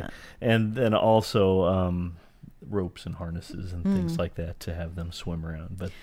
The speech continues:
Speaker 2: in order to kinda glide across the stage, th-, yeah, they used Heelys.
Speaker 1: From commercials when that was touring here, it just always seemed like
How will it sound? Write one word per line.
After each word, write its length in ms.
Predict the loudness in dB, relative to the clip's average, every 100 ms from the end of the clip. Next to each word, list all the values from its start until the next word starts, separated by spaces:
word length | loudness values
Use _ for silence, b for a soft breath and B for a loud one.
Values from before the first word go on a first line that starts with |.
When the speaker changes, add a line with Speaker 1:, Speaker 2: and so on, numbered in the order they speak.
| -18 -10
Speaker 2:
in 140 | -4
order 160 | -2 -2
to 240 | -4 -10 -6
kinda 220 | -6 -4
glide 380 | -4 -2 -2 -6
across 420 | -6 -4 -4 -8
the 60 |
stage, 560 | -10 -8 -6 -6 -8 -12
th-, 120 | -8
yeah, 200 | -8 -6
they 80 | -8
used 380 | -8 -8 -12 -16 -14 -8
Heelys. 640 | -6 -6 -8 -14 -16 -16
Speaker 1:
From 540 | -10 2 6 6 6 4
commercials 580 | 4 6 6 4 4 6
when 140 | 6
that 160 | 6 2
was 160 | -2
touring 640 | 0 2 4 4 4 2 -2
here, 240 | -2 0 2
it 180 | 2
just 220 | 2 2 4
always 260 | 4 2
seemed 400 | 2 0 0 -2
like 380 | -6 -8 -10